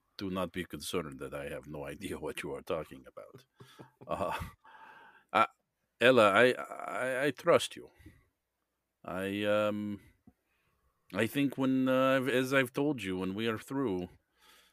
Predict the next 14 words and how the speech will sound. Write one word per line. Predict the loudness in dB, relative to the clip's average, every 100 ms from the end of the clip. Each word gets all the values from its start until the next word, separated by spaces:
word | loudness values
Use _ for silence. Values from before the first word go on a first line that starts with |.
| _ -14
you | -8 -6
know, | -6
your | -4 -2 0
abilities | 0 0 -2 -4 -6 -4 -4
are | -6 -6
going | -6 -6 -4
to | -6
be, | -6 -6 -2 0
uh, | 2 2 0 -4 _ _ _ _ _ _ -8
the | -2
most | -2 -2 -4
important | -4 -2 -2 -2 -8
thing. | -6 -6 -6 -10
Uh, | -12 -12 -10 -14